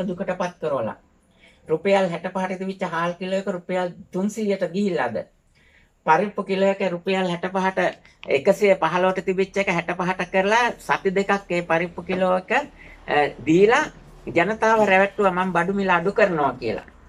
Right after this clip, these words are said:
නමුත් ඒ සති දෙකේ වුණත් සතොසේට ගියාම දවස් තුන හතරක් අපි ගියා,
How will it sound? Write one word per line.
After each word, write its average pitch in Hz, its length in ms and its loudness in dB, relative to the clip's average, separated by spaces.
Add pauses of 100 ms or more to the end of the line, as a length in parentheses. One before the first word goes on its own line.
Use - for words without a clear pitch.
(300)
නමුත් 196 340 0
ඒ 196 140 4
සති 220 280 -4
දෙකේ 220 300 4
වුණත් 226 260 0
සතොසේට - 1300 -2 (100)
ගියාම 196 360 2 (100)
දවස් 180 240 2
තුන 180 200 -4
හතරක් 202 440 -2
අපි 165 200 -2
ගියා, 175 340 2